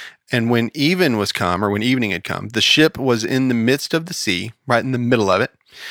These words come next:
"and he alone on the land." So all of his disciples are on the ship out in the middle of the sea, and he's over here in the land. It says,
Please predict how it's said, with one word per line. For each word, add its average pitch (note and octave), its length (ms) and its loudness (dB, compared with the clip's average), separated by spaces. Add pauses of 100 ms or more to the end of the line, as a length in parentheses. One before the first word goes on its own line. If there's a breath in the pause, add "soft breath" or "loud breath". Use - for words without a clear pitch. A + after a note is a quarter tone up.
(200 loud breath)
"and A#2+ 180 2
he D3+ 220 0
alone A#2 520 4
on G#2 140 2
the B2 80 0
land." C3 500 -2 (300)
So G#2 240 0
all A2+ 180 8
of D#3+ 60 4
his D#3 100 -4
disciples C#3+ 500 0
are C3 60 0
on B2+ 120 2
the A2+ 60 -2
ship - 260 -2
out A2 80 6
in G#2 60 -2
the A2 60 -2
middle E3 160 2
of E3+ 60 0
the E3 60 0
sea, D3+ 360 -2
and G2 120 -8
he's A2+ 220 -6
over B2 200 0
here A#2+ 180 -2
in A#2+ 100 -4
the A2+ 60 -2
land. F2+ 380 -2 (760 loud breath)
It A#2+ 160 -2
says, G2+ 580 4